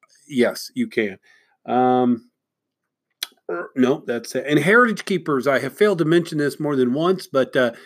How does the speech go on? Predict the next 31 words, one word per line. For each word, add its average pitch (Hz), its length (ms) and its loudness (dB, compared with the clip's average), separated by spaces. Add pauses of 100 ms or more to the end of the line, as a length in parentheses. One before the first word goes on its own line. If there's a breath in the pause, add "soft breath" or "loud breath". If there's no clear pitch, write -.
(340 loud breath)
<clears throat> 135 480 4
this 160 260 0
is 156 200 0
the, 139 440 -2
uh, 123 320 0 (540 soft breath)
the 127 500 4
roundup 156 640 4
time 175 480 2
for 127 320 2
those 131 360 2
third 143 320 0
grade 139 220 2
students 143 380 -4
that 117 140 -2
wanna 131 160 0
be 123 120 0
on 117 120 -2
Heritage 147 380 0
Keepers. 170 340 0
All 139 180 2
of 127 80 -2
you 131 80 2
should 143 180 -4
have 127 80 -2
gotten 113 220 -4
a - 20 -14
form. 180 480 4
Those 147 440 2
are 147 200 6
due 139 280 0
tomorrow. 127 800 0